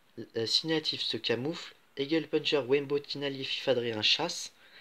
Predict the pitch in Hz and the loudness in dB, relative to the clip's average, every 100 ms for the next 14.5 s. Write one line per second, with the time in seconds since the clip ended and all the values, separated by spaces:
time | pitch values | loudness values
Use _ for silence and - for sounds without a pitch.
0 | - - - - 110 143 147 143 - 165 | -20 -20 -20 -6 2 4 4 -2 -2 -2
1 | 156 - 135 139 139 - 120 113 113 110 | -2 -4 -2 0 0 -2 -4 -4 -4 -6
2 | 107 - 101 101 - - - _ _ _ | -4 -4 -4 -4 -8 -12 -18 _ _ _
3 | _ _ _ _ _ - 170 190 - - | _ _ _ _ _ -6 0 0 0 2
4 | 117 - 147 - 156 135 123 - 139 143 | 6 6 4 0 -6 -4 -6 -4 -6 -6
5 | - - 156 131 110 127 123 110 113 - | -6 -4 -2 -2 2 2 0 -4 -6 -10
6 | - _ _ _ - 185 165 139 131 117 | -18 _ _ _ -10 -2 0 0 0 -2
7 | 101 - _ _ _ - 120 - - - | -4 -6 _ _ _ -2 -2 -2 -12 -10
8 | 98 113 180 190 185 175 - 165 - - | -8 -4 0 2 2 0 2 0 0 -2
9 | 160 180 - - - - 110 107 - 170 | -2 -6 -16 -20 -20 -8 -4 2 2 2
10 | 180 156 180 - 123 127 156 165 143 - | 2 4 4 2 -2 0 2 2 2 2
11 | 160 151 143 143 160 170 - - 151 143 | 2 2 2 2 -2 -6 -8 -2 0 0
12 | 123 107 - _ _ _ _ _ _ _ | -4 -6 -10 _ _ _ _ _ _ _
13 | _ _ _ _ _ _ _ _ _ - | _ _ _ _ _ _ _ _ _ -6
14 | 113 - - 165 | -6 -6 -6 -6